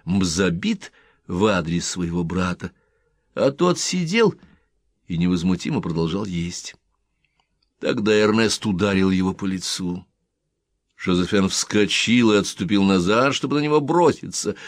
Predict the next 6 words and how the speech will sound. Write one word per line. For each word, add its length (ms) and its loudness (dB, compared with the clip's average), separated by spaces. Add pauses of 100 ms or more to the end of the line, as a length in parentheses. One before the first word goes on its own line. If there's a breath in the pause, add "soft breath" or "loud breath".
(260 loud breath)
но 260 4
бабушка 560 2
уже 160 2
вцепилась 580 0
в 60 2
Эрнеста, 840 0